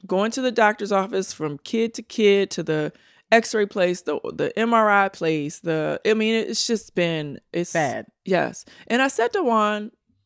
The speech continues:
Speaker 1: I was like, you know, and then, and then in, in between, you know, they're in the house like, "Oh, this hurts, that hurts." I'm like, "Okay, let me put ice on it. Let me wrap it up. Let me
Speaker 2: Yeah.
Speaker 1: give you Advil, ibuprofen, blah, blah, blah."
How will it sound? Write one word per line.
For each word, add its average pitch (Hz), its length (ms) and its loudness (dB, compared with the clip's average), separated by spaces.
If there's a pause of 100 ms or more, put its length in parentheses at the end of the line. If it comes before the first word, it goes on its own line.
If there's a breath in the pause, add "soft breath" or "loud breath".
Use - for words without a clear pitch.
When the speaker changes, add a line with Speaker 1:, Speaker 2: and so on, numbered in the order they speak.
(520)
Speaker 1:
I 190 120 2
was 190 160 0
like, 175 300 -2 (300)
you 311 100 0
know, 370 100 2
and 254 80 4
then, 254 100 2
and 254 160 -2
then 269 140 0
in, 247 260 -2
in 233 200 0
between, 214 560 2
you 214 100 2
know, 185 160 2
they're 185 220 4
in 180 100 -2
the 175 80 -2
house 180 320 -2
like, 180 180 -4
"Oh, 254 420 2 (280 soft breath)
this 277 220 4
hurts, 254 180 2
that 240 180 2
hurts." 220 160 2
I'm 220 80 -4
like, 214 120 0
"Okay, 214 180 0
let 202 100 -2
me 220 100 -2
put - 180 2
ice 190 260 0
on 208 160 2
it. 202 60 4
Let 190 100 -2
me 214 80 0
wrap 170 300 2
it 196 80 2
up. 202 160 2
Let 170 60 2
me 190 40 6
Speaker 2:
Yeah. 143 220 2 (100)
Speaker 1:
give 190 160 -2
you 208 160 2
Advil, 196 440 4 (140)
ibuprofen, 202 380 -4
blah, 175 140 0
blah, 170 60 0
blah." 165 160 -2